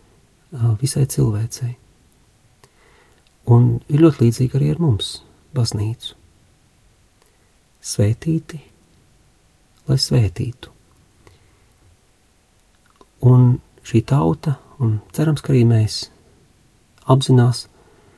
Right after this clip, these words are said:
ka no,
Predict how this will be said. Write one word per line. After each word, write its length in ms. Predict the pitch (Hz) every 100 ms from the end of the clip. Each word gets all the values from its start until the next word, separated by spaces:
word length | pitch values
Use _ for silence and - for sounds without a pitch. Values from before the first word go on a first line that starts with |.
| _ _ _ -
ka 420 | 135 127 127 - - _ _ _ _ _ _ _ _ _ _ _ _ _ _ _ _ _ _ _ _ _ _ _ _ _ _ _ _ _ _ _ _ _ _ -
no, 200 | 135